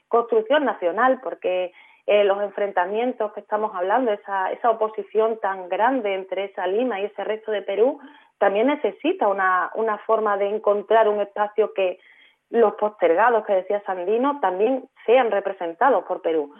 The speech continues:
cosa que ahora mismo no es así. Entonces, evidentemente ese proceso constituyente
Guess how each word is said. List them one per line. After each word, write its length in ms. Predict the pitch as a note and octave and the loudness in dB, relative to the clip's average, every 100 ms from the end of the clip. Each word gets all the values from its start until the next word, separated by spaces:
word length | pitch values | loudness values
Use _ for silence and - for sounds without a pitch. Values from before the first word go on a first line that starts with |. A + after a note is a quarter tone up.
| _ - | _ -4
cosa 240 | F#3+ A3+ | -2 0
que 60 | G3+ | 2
ahora 160 | F#3 | 4
mismo 280 | A3 D4 G3+ | 4 2 0
no 100 | F#3 | -4
es 40 | F3+ F3 | -10 -12
así. 220 | - F3+ - _ _ - | -10 -10 -12 _ _ -4
Entonces, 260 | A#3+ - - | -4 -2 0
evidentemente 680 | G#3 G#3 C4+ C#4 C#4 C4+ C#4+ | 2 4 4 4 0 0 0
ese 140 | B3+ | -2
proceso 400 | A#3+ A3+ B3+ B3+ | -2 -2 -4 -2
constituyente 760 | A#3 - A#3 G#3+ B3 B3+ D#4 | -6 -4 -2 0 0 0 -2